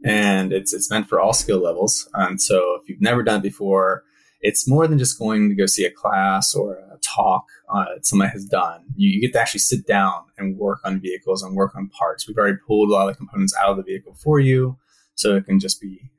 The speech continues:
uh, focused on, say, like, an infotainment center or something of that nature. We have people who walk around and, and talk to you, like, and help you out, and we have challenges. And so these challenges could be like,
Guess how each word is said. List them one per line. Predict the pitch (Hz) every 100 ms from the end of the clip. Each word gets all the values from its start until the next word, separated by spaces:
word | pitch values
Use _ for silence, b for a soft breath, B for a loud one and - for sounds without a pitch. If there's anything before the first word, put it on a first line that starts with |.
| -
uh, | 101 98 -
focused | - 107 135 131 -
on, | - 98
say, | 95
like, | 90 -
an | -
infotainment | - - 110 110 107
center | 104 107
or | 104
something | - 98 104
of |
that | 92
nature. | 101 101 - 113 127 b b b -
We |
have | 104
people | 101 101
who |
walk | 98 95 95 -
around | 95 95 98 98 98
and, | 95 - _
and | 95
talk | - 92
to | - 95
you, | 95 92 95
like, | 90 -
and | _ -
help | - 95
you | 95 90 95 - -
out, | 101 156
and | - 104
we |
have | 98 95
challenges. | - 190 101 98 - -
And | -
so |
these | 95 95
challenges | - 95 95
could | - 98
be |
like, | 95